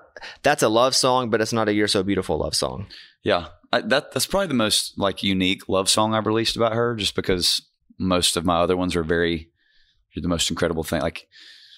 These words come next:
Speaker 2: our, our love story is butterflies and rainbows all the time. And, and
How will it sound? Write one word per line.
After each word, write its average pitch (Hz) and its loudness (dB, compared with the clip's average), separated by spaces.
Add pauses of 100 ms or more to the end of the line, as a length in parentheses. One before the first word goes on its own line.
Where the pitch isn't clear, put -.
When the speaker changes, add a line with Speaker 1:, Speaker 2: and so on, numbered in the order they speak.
(220)
Speaker 2:
our, - 0
our 92 0
love 90 0
story 90 2
is 82 -4
butterflies 87 0
and 85 -4
rainbows 87 0
all 85 2
the 85 -2
time. 98 0
And, 90 0
and 87 -2